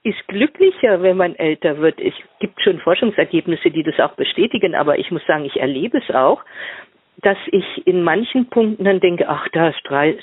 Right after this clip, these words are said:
da stresse ich mich gar nicht mehr rein.“ Nicht? Ich gucke auf die Dinge, die schön sind und verstärke das. Und kann nicht sagen, dass ich gelassener geworden bin, aber irgendwo ein Stück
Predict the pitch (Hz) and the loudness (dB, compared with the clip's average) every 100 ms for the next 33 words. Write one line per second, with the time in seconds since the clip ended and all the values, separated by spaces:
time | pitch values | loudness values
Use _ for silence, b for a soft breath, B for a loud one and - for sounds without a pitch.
0 | - 175 - - 147 170 185 - 165 - | -2 -2 0 0 0 2 0 0 -6 0
1 | 151 151 156 - 151 135 135 185 285 330 | 0 0 -4 -2 0 2 2 2 0 -2
2 | B B B _ 214 277 - 190 - - | B B B _ -4 -2 2 0 0 -4
3 | 220 - - 175 - 208 202 202 190 180 | 0 2 2 0 -2 -6 -2 0 4 4
4 | 160 147 - 175 190 233 247 240 233 214 | 2 -2 -2 4 4 4 2 2 2 0
5 | 170 - 165 - 139 139 160 165 135 131 | -4 0 0 0 2 2 2 0 2 0
6 | - B B B - 160 156 - _ - | 0 B B B -4 -4 -6 -16 _ -20
7 | - 175 190 - 180 175 170 - - 139 | -6 -2 -2 2 2 2 2 0 -2 0
8 | 196 - 311 240 185 156 143 147 139 160 | 0 0 0 2 2 2 2 -2 -2 0
9 | 165 175 B B B _ _ _ _ _ | 2 0 B B B _ _ _ _ _
10 | 175 262 269 254 233 - - | 0 0 2 2 2 -2 -4